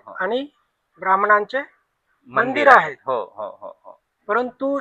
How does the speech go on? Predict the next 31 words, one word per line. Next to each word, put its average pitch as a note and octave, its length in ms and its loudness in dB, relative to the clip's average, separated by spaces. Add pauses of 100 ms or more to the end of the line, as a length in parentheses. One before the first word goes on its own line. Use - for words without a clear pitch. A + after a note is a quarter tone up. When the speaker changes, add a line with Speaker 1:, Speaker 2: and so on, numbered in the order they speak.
Speaker 2:
या B3 260 4
महाबोधी A3+ 640 2
महाविहाराला A#3 760 6
त्यांनी A3+ 380 -4 (600)
टेम्पल, C4+ 420 4 (320)
Speaker 1:
हा. A2 240 2 (140)
Speaker 2:
मंदिर B3 400 0
बनवलेलं A#3 460 4
आहे, C3 120 -6
Speaker 1:
मंदिर. G#2+ 500 -16
Speaker 2:
म्हणजे G#3 260 -4
जि-, F#3+ 160 -16 (120)
त्या A#3+ 140 0 (300)
ॲक्ट A#3 280 6
मध्येच C4+ 360 8
आहे G#3+ 220 6 (540)
Speaker 1:
हा, A#2+ 220 -4
हा, G2+ 240 -16 (100)
हा. F#2+ 80 -20 (440)
Speaker 2:
टेम्पल, B3 420 6 (260)
Speaker 1:
हा. G#3+ 140 -6
Speaker 2:
मंदिर A#3+ 460 4
आहे. D#3+ 180 0 (380)
Speaker 1:
आजही C#3+ 280 6
Speaker 2:
जेव्हा G3+ 140 6
Speaker 1:
त्यांनी G3 240 2
वैज्ञानिक F3+ 480 0
दृष्टिकोनानं E3 500 0
स्वीकारलं A#2+ 440 2
नाही. - 40 -6
Speaker 2:
जेव्हा F#3 360 2